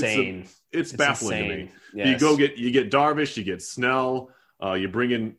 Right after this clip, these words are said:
Speaker 2: uh, Mus-, even Joe
Speaker 1: Joe
Speaker 2: Musgrove
Speaker 1: Musgrove is so
Speaker 2: in a
Speaker 1: good.
Speaker 2: trade.
Speaker 1: Yeah.
Speaker 2: Uh, it, it makes Chris Paddock, who was one of their,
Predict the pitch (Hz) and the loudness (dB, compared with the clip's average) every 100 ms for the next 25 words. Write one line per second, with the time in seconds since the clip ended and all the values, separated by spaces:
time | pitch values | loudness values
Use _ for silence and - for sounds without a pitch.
0 | - 104 95 90 98 107 131 - 131 139 | -12 -10 -8 -8 -6 -4 -6 -6 -2 0
1 | 120 113 104 190 202 185 247 117 113 190 | 0 -2 4 6 6 4 4 4 4 4
2 | 156 151 - - 214 127 127 233 233 92 | 4 2 -2 0 2 2 2 2 2 0
3 | 90 - _ - 143 120 113 110 101 - | -4 -10 _ -8 0 2 4 2 -2 -12
4 | _ 156 156 - 170 180 196 190 - 214 | _ -14 -14 -10 -8 0 0 0 2 0
5 | 214 170 185 165 - 156 143 135 120 127 | 2 2 2 2 2 4 4 4 0 0
6 | 147 139 123 | 2 2 0